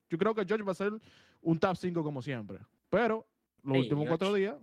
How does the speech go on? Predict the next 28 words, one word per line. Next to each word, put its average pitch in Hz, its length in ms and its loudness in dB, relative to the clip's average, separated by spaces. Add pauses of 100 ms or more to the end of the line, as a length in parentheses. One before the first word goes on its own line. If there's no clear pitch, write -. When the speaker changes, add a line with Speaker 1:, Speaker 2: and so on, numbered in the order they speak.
(500)
Speaker 2:
George 127 240 -6
está 165 180 -4
demasiado 131 400 -4
maqui-, 127 320 -6
o 139 40 -12
sea, 143 140 -2
George 151 300 -4
no 143 120 -8
está, 131 280 -6
pero 113 220 -8
George 139 280 -6
es 139 60 -10
muy 139 180 -4
máquina. - 460 -8 (400)
Speaker 1:
Sí. - 120 -10
Speaker 2:
O 95 140 -4
sea, 120 100 -8
en 123 80 -8
verdad, 135 340 0
George 180 260 -4
es 185 40 -4
muy 185 160 -4
bueno. 165 320 -2
Y, 151 140 -4
y, 156 320 -10
sí, 233 240 -2
o 165 60 0
sea, 196 220 -2